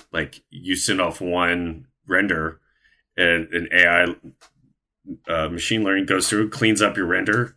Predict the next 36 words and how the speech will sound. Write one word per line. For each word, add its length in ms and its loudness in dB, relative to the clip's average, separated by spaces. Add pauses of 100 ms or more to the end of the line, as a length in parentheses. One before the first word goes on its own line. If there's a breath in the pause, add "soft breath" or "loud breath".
goes 240 -2
through 220 2
and 140 -2
optimizes, 800 -2
like, 200 -2
"Hey, 400 4 (440 soft breath)
you've 260 0
got 200 6
too 140 0
high 160 6
settings 380 2
here. 240 2
We 80 -2
can 140 -6
clean 260 -2
this 140 -2
stuff 240 -4
up 180 -4
here." 420 2 (580 loud breath)
Those 220 6
kind 200 4
of 80 2
things. 300 0
Yes, 200 2
I 80 -6
think 160 -6
it's, 220 -4
it's, 500 -6 (560)
it's 360 -6 (100)
absolutely, 800 -2 (120)
uh, 380 -2
innovative 480 2
and 240 -4
exciting 440 -2
to 80 -8
see. 460 -2